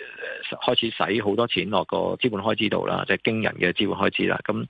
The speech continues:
呃，要買好多晶片啊，要買佢，其實都，其實都唔係淨係買 Nvidia 嘅，即係大家一廂情願覺得係買 Nvidia 同A M D，噉梗係唔係啦，係咪？即係佢 <laughs> 自己都係設計緊晶片啦，吓，噉你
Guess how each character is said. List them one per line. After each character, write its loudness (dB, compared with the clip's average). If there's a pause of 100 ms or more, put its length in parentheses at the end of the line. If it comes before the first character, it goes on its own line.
(600)
呃， -10
要 6
買 4
好 2
多 2
晶 -2
片 0
啊， 2
要 0
買 -4
佢， -4 (380)
其 -4
實 -6
都， -2
其 4
實 0
都 2
唔 2
係 4
淨 2
係 4
買 2
Nvidia 0
嘅， -8
即 2
係 4
大 2
家 2 (240)
一 -2
廂 0
情 -4
願 -4
覺 2
得 4
係 2
買 0
Nvidia 0
同 -12
A 4
M -2
D， -8 (220)
噉 -2
梗 4
係 2
唔 -4
係 0
啦， 2
係 -2
咪？ -4
即 4
係 2
佢 2 (100)
<laughs> -4
自 2
己 4
都 0
係 2
設 -4
計 2
緊 -4
晶 -2
片 -6
啦， -4
吓， -6
噉 0
你 2